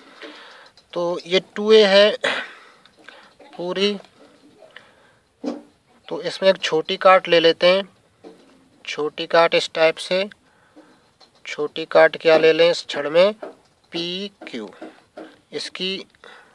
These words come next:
लंबाई कितनी ले लेते हैं? डेल्टा X, जैसे कि पहले चित्र में लिया था। और छड़ से दूरी कितनी ले लें? अ, परित रेखा से दूरी, परित रेखा से दूरी कितनी ले लें? एक्स।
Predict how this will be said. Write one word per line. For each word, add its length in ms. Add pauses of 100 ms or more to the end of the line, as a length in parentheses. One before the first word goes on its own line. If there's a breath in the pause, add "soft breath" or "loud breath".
लंबाई 400
कितनी 260
ले 120
लेते 260
हैं? 100
डेल्टा 340
X, 160
जैसे 260
कि 60
पहले 240
चित्र 240
में 80
लिया 200
था। 280 (580 loud breath)
और 320
छड़ 220
से 200
दूरी 260
कितनी 280
ले 180
लें? 180
अ, 880 (100)
परित 220
रेखा 300
से 160
दूरी, 260
परित 300
रेखा 260
से 120
दूरी 220
कितनी 240
ले 120
लें? 140
एक्स। 460